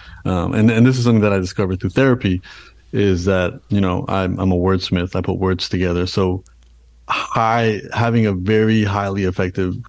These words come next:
communicator is extremely important to me. Um,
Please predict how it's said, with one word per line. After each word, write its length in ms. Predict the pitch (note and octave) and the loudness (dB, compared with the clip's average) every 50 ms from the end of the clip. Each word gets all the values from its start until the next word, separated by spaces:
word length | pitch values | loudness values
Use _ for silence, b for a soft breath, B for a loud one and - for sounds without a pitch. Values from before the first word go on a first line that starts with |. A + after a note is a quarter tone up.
| - - | -12 -4
communicator 720 | - G2 F#2+ F#2+ F2+ F2+ - - F2+ F2 F2 F2+ F#2+ G#2+ - | -2 0 0 2 0 0 -2 -2 -2 -2 -2 -4 -6 -6 -4
is 140 | - G2 F2+ | -2 -2 -2
extremely 1000 | F#2 - - - - - - - G#2 F#2+ F#2+ G2 G2+ G2+ G2 F#2+ F#2 F2+ F2+ F2 | -2 -2 -4 -6 -6 -6 -4 -2 0 2 2 2 2 2 2 2 2 2 2 0
important 500 | F2 F2 - - F2+ F2+ E2+ E2 F2 - | -2 -2 -2 -2 -2 -2 -2 -4 -6 -6
to 120 | - F#2 | -6 -4
me. 200 | F2 E2+ E2+ G#2 B B B B B B B B B B B - | -4 -4 -6 -8 B B B B B B B B B B B -4
Um, 500 | F2+ F2 F2 F2 E2+ E2 E2+ F#2+ G2 - | -2 0 0 0 0 -2 -2 -4 -6 -10